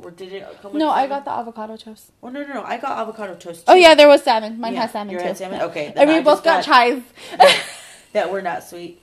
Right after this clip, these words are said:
Speaker 2: Yeah, they weren't.
Speaker 1: It was good, though.
Speaker 2: But they
Speaker 1: They
Speaker 2: were
Speaker 1: were still
Speaker 2: good.
Speaker 1: good. It just wasn't sweet. Yeah,
Speaker 2: It's
Speaker 1: see,
Speaker 2: not
Speaker 1: the,
Speaker 2: what we're used to.
Speaker 1: the whatever this is.
Speaker 2: The Arc de Rome?
Speaker 1: That's what it was, the Arc. The Arc of some.
Speaker 2: Yeah, I don't remember how to say it either. <laughs>
Speaker 1: <laughs>
Speaker 2: Oh, that's, yeah, the La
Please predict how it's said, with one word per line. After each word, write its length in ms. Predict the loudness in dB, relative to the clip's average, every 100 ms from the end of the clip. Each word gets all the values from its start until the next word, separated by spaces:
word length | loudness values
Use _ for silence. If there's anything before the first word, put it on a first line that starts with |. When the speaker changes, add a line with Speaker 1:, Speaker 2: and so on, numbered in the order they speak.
| _
Speaker 2:
Yeah, 280 | -6 -6
they 140 | -4 -6
weren't. 440 | -6 -6 -8 -10 _ _ _ _ _
Speaker 1:
It 40 | -16
was 100 | -12
good, 200 | -12 -10
though. 80 | -8
Speaker 2:
But 100 | -4
they 60 |
Speaker 1:
They 40 | 0
Speaker 2:
were 60 | 0
Speaker 1:
were 40 |
still 220 | 2 0
Speaker 2:
good. 160 | 0 -8
Speaker 1:
good. 320 | -10 -10 -10
It 160 | -16 -20
just 180 | -20
wasn't 280 | _ _ _
sweet. 200 | _ -20 _ _
Yeah, 100 | -4
Speaker 2:
It's 120 | -4
Speaker 1:
see, 80 | 0
Speaker 2:
not 140 | 2
Speaker 1:
the, 60 | 4
Speaker 2:
what 140 | 4
we're 80 | 2
used 360 | 0 -2 -6 -6
to. 220 | -8 -8
Speaker 1:
the 140 | -8 -10
whatever 500 | -8 -8 -8 -8 -8
this 260 | -8 -10
is. 280 | -12 -16 -16
Speaker 2:
The 160 | -6 -4
Arc 260 | -4 -6
de 120 | -8 -8
Rome? 300 | -8 -10 -16
Speaker 1:
That's 340 | -4 -2 -2 -6
what 100 | -8
it 60 |
was, 200 | -8 -8
the 100 | -10
Arc. 320 | -6 -6 -6 -14 _ _ _ _ _
The 80 | -16
Arc 240 | -16 -16
of 120 | -20 -20 _ _
some. 300 | -20 -20 -20 _ _ _ _
Speaker 2:
Yeah, 200 | -8 -4
I 120 | -4
don't 80 | -4
remember 260 | -6 -6 -4
how 100 | -4
to 60 |
say 260 | -4 -6 -4
it 80 | -2
either. 560 | -2 -4 -16 -2 0 0 _
<laughs> 220 | -14 -12 -14
Speaker 1:
<laughs> 120 | 2
Speaker 2:
Oh, 200 | 8 8
that's, 300 | 8 6 2
yeah, 240 | 4 6
the 160 | 6 2
La 400 | 2 0 2 -2